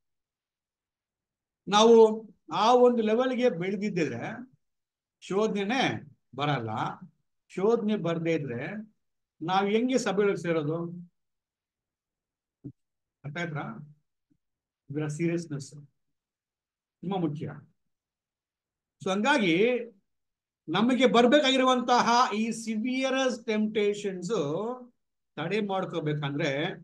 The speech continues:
ಅಂತಹ ಒಂದು ಬೆಳವಣಿಗೆ ನಮಗೆ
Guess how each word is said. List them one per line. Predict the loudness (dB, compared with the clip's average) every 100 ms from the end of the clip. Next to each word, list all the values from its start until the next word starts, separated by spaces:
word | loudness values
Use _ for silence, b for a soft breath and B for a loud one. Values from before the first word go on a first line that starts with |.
| _ -10
ಅಂತಹ | -8 -6 -6 -4 -4 -2 -2
ಒಂದು | -4 -4
ಬೆಳವಣಿಗೆ | -2 -2 -2 -2 -2 -2 -4 -10 _ _
ನಮಗೆ | -10 -6 -2 -2 -2 0